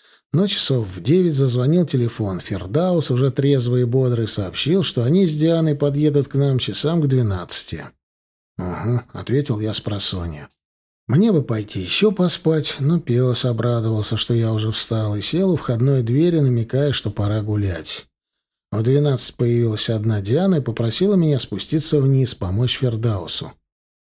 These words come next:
«Что там такое?» — удивился я и побежал вниз по лестнице.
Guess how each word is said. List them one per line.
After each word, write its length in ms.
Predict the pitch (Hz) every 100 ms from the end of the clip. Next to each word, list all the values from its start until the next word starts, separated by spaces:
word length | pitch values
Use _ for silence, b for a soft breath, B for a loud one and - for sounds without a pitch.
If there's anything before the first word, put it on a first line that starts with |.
| _ _
«Что 460 | - - - 73 95
там 220 | 131 123
такое?» — 500 | 123 120 127 90 78 B B
удивился 520 | 117 107 107 101 - 101
я 200 | 151 160
и 40 |
побежал 520 | 131 123 139 185 185
вниз 300 | 135 143 139
по 180 | - 120
лестнице. 680 | 117 107 - 90 - - 76